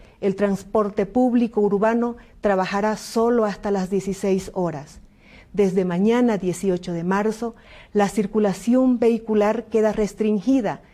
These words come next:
desde las dieciocho horas hasta las cinco A M, salvo los ciudadanos que por características de sus trabajos o por necesidad de salud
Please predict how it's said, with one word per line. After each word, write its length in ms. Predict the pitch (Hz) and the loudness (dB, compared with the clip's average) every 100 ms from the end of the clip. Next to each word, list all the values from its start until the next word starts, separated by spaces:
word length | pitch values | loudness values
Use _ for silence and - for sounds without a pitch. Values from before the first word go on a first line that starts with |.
| - - | -20 -12
desde 400 | 185 196 165 190 | 0 0 2 0
las 180 | 180 170 | 0 0
dieciocho 640 | 196 196 220 233 240 233 | 0 0 2 2 2 0
horas 360 | 220 226 240 - - - - | 0 0 -4 -8 -20 -20 -10
hasta 380 | - 196 - 185 | -4 -4 -4 -4
las 160 | 175 170 | -4 -6
cinco 680 | - 277 262 220 175 - - _ - | 0 4 4 2 -2 -6 -8 _ -4
A 180 | 190 | -2
M, 380 | 170 160 151 - - _ _ | 0 -2 -6 -10 -20 _ _
salvo 420 | - 226 262 247 | -2 2 2 2
los 160 | 220 214 | 2 0
ciudadanos 600 | 214 196 196 202 190 - | 0 2 2 0 -4 -6
que 140 | 180 | -8
por 180 | 180 170 | -6 -6
características 880 | 175 170 - 185 220 220 226 208 185 | -6 -8 -6 -2 -2 -2 -4 -4 -2
de 80 | 180 | -4
sus 220 | 196 - | -6 -4
trabajos 560 | 190 196 180 151 - - - - - | -2 0 -2 -6 -14 -20 -20 -20 -2
o 160 | 226 | -2
por 160 | 214 190 185 - | 0 -2 -2 0
necesidad 680 | 214 254 247 226 214 202 196 | 2 4 2 -2 0 0 2
de 120 | 190 | -2
salud 400 | - 175 202 269 | -4 -2 0 0